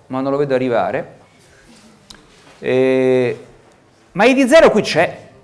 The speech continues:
ma non esiste. Perché il programma non si blocca? No? Io ho un sito a stringa vuota. Allora, questo fa parte di un concetto molto complesso,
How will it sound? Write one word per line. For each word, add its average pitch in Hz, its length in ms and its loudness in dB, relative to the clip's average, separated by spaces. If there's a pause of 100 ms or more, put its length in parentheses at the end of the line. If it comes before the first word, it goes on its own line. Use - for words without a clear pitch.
(1500)
ma 113 100 -12
non 117 140 -10
esiste. - 560 -12 (240)
Perché 190 200 -8
il 277 80 -2
programma 117 360 -6
non 110 140 -14
si 107 140 -18
blocca? 95 440 -20 (920)
No? 175 260 -14 (840)
Io 196 100 0
ho - 40 2
un - 40 -4
sito 139 200 -4
a 131 40 -2
stringa 196 300 -2
vuota. 151 460 0 (1800)
Allora, 208 320 4
questo 285 300 4
fa 202 140 4
parte 226 260 0
di 208 60 2
un 214 80 0
concetto 226 380 -2
molto 220 280 0
complesso, 175 880 -4